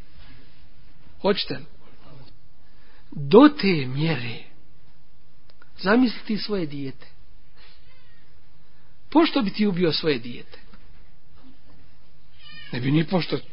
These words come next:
ko će to pitati, kako će pitati. Ali nije samo ga ubio, nego ga zakopo živog, da umre. Ne uzubila. To pamet da, da stane. A to su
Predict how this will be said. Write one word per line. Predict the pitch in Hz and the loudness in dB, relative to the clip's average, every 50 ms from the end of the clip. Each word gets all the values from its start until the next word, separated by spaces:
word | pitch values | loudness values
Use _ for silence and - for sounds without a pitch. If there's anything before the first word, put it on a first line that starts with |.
| - - | -6 -6
ko | - - 160 | -2 -2 -2
će | 147 - 147 | -2 -2 0
to | - 185 175 | 2 4 2
pitati, | - - 151 151 156 147 147 131 - - - | 4 4 2 2 2 2 0 -4 -4 -6 -6
kako | - - 135 127 - | -4 -4 -4 -4 -4
će | - 143 | -4 -4
pitati. | - - 131 139 147 151 107 - - - - - - - - - - - - - - - - - - - | -4 -4 -4 -4 -4 -4 -6 -6 -6 -6 -6 -6 -6 -6 -6 -6 -6 -6 -6 -6 -6 -6 -6 -6 -6 -4
Ali | - 147 151 | 0 4 6
nije | 175 262 254 | 8 8 8
samo | 320 311 359 381 | 8 8 10 10
ga | 302 339 330 359 370 330 | 10 10 10 10 10 10
ubio, | 302 302 226 - - - - - - - - - - - - - - - - - | 10 8 8 6 -2 -6 -6 -6 -6 -6 -6 -6 -6 -6 -6 -6 -6 -6 -4 2
nego | - 175 226 254 240 311 | 10 10 10 12 12 10
ga | 262 233 269 233 | 12 12 12 12
zakopo | 202 294 262 - 202 180 - - 196 165 | 12 12 10 10 4 2 4 4 4 4
živog, | 139 151 170 160 147 143 147 - - - - - - - - - - - - - | 6 6 4 4 4 4 2 0 -4 -6 -6 -4 -4 -4 -4 -4 -4 -4 -4 2
da | - - 170 | 6 8 8
umre. | 160 147 147 131 120 123 - - - - - - - - - - - - | 10 8 6 4 0 -2 -4 -6 -6 -6 -6 -6 -6 -6 -6 -6 -4 -4
Ne | 131 127 | -4 -4
uzubila. | 123 123 117 - - - - - - - - - - - - - - - - - - - - - - | -4 -4 -4 -6 -6 -6 -6 -6 -6 -6 -6 -6 -6 -6 -6 -6 -4 -4 -6 -6 -6 -6 -6 -4 -4
To | - 120 113 - - - - - - - | -4 -4 -4 -4 -6 -6 -6 -6 -4 -2
pamet | 165 165 151 156 143 123 120 | 0 2 2 2 2 0 0
da, | - 127 127 - - | -4 -6 -6 -6 -6
da | - - | -6 -6
stane. | - - 156 143 131 123 131 - - - - - - - - - - - - - - - - - - - | -4 -2 -2 -2 -2 -2 -4 -6 -6 -6 -6 -6 -6 -6 -6 -6 -6 -6 -6 -6 -6 -6 -6 -6 -4 0
A | - 175 185 | 2 2 2
to | - - 359 392 370 | 8 10 12 12 12
su | - - | 12 10